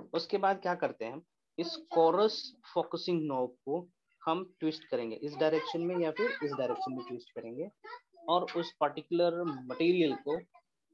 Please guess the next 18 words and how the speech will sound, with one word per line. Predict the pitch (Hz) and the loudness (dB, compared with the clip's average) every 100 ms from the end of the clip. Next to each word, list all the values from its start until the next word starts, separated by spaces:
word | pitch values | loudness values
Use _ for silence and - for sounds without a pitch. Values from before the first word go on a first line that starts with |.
| _ - - | _ -6 -4
अच्छे | - 214 | 2 2
तरीके | 208 160 143 139 | 4 2 2 0
से | 170 | 0
locate | 131 120 165 160 | -2 0 2 2
करने | - 123 110 | 0 -2 -4
की | 113 | -6
कोशिश | - 101 107 - | -8 -12 -12 -12
करते | 107 - - | -12 -12 -16
हैं। | - - - - _ - - _ _ _ - | -16 -18 -18 -18 _ -20 -20 _ _ _ -2
Fine, | 190 214 - - | 0 0 -6 -8
Location | 156 - 202 208 233 | -6 2 2 4 2
होने | 202 185 | 4 2
के | 180 | 0
बाद, | 147 104 117 165 _ 135 | 0 0 -2 -6 _ -10
locate | 139 175 185 | -4 -4 -4
होने | 131 120 | -6 -6
के | 110 | -6
बाद, | 107 110 | -4 -2